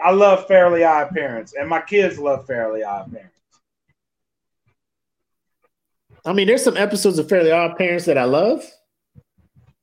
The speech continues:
Speaker 2: but, uh, Powerpuff Girls, like, the O G Powerpuff Girls, like, there's not one episode that I do not think is hilarious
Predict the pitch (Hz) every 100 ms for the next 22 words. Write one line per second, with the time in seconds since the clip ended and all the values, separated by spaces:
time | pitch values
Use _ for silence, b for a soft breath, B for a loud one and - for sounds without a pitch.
0 | _ - 131 120 101 95 - 220 208 214
1 | 208 190 202 208 175 139 131 - - -
2 | - _ - 175 190 160 185 180 156 127
3 | - 117 - 107 87 - - 131 120 110
4 | - 127 170 165 151 160 131 147 143 139
5 | 135 - 131 120 120 120 117 117 113 -
6 | _ _ _ - - 123 110 113 104 95
7 | 95 - -